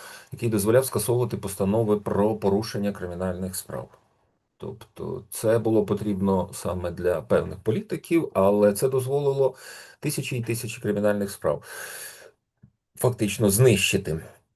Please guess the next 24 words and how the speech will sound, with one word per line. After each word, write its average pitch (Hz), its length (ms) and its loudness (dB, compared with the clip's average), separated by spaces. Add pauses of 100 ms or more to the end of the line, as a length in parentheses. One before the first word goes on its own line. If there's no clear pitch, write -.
(540)
Тобто 117 360 2
багато 165 480 6
є, 151 360 8
е, 131 580 8 (500)
багато 110 720 0
є, 123 400 0 (600)
я 120 160 4
читаю 120 800 2
і 117 60 -4
натикаюся 113 640 4
на 98 60 -4
такі 127 160 -4
думки 123 300 0
про 110 120 -2
те, 117 160 -2
що 113 200 -4
він 107 120 2
юридичний 117 640 0
геній. 90 440 -6 (640)
От. 90 640 2 (220)
Ну, 117 420 2
е, 113 80 2 (720)
може, 143 320 4
якщо - 320 -2